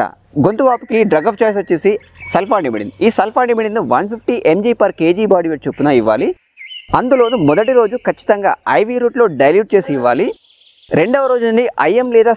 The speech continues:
సబ్కట్ రూ-, రూట్లో ఇచ్చినా మంచి ఫలితం ఉంటుంది. అంతేకాకుండా moxifloxacin కానీ, levofloxacin కానీ, ceftiofur sodium వంటి ఏ యాంటీబయాటిక్ ఇచ్చినా మంచి ఫలితం ఉంటుంది. వీటితో పాటు యాంటీహిస్టమిన్స్ అనగా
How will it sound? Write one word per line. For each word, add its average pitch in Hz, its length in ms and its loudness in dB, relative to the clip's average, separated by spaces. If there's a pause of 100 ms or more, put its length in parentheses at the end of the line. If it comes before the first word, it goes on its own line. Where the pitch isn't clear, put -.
సబ్కట్ 220 340 -2
రూ-, 175 100 2 (340)
రూట్లో 165 320 2
ఇచ్చినా 143 220 -2 (100)
మంచి 185 240 -4
ఫలితం 131 340 -2
ఉంటుంది. 120 260 0 (260)
అంతేకాకుండా 202 640 0 (380)
moxifloxacin 175 800 -2
కానీ, 123 200 -2 (340)
levofloxacin 175 720 -2
కానీ, 123 180 -2 (180)
ceftiofur 214 500 0
sodium 165 340 0
వంటి 120 200 0 (600)
ఏ - 20 4 (120)
యాంటీబయాటిక్ 202 480 0
ఇచ్చినా 156 200 -2 (120)
మంచి 180 260 -2
ఫలితం 208 320 0
ఉంటుంది. 98 300 -4 (880)
వీటితో 220 380 0
పాటు 143 260 -2 (220)
యాంటీహిస్టమిన్స్ 208 640 -2
అనగా 123 240 2